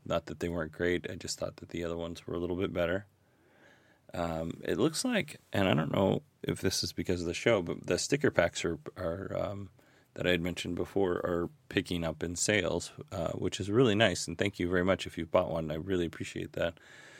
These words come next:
Um, <clears throat> excuse me. Uh, I do another podcast called Oblivious where I review things. I just reviewed the movie Moana, uh, the Disney movie.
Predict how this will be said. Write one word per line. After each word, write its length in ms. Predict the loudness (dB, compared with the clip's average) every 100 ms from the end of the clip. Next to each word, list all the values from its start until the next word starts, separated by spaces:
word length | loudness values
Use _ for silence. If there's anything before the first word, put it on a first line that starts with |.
| -20 -20 -20 -20 -12
Um, 560 | -2 0 0 0 -4 -6 -12 _ _ -10
<clears throat> 420 | -10 -2 -2 -2 -10 -20 -20 _ -18
excuse 300 | -6 -4 -2
me. 260 | -4 -8 -14 _ _ _ _ _ _ _ _ _ _ _ _ _ -6
Uh, 680 | -2 0 0 2 2 2 2
I 100 | 2
do 120 | 4
another 180 | 4 4
podcast 600 | 6 6 4 2 0 2
called 280 | 4 4 4
Oblivious 580 | 6 8 8 6 6 2
where 120 | 4
I 40 |
review 420 | 4 4 4 4
things. 320 | 4 2 0 2
I 80 |
just 220 | 2 0 -2
reviewed 320 | 0 2 2
the 80 | 0
movie 320 | 0 0 0
Moana, 560 | 2 2 4 2 0 -4 _ _ _ _ _
uh, 180 | -4 -4
the 120 | -2
Disney 300 | -2 -2 -2
movie. 380 | -4 -4 -4 -8